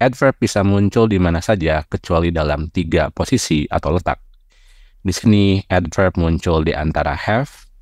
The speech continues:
dengan volunteered. Masih tepat.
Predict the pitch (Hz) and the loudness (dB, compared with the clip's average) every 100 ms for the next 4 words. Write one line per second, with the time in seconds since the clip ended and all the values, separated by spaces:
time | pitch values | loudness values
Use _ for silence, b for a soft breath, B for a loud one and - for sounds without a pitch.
0 | - 87 82 78 78 76 78 73 69 - | -6 0 2 2 0 0 2 0 -2 0
1 | 95 65 - - - _ - - - _ | 0 0 -6 -20 -20 _ -20 -20 -20 _
2 | - 71 69 - - | -4 -2 -2 -2 -4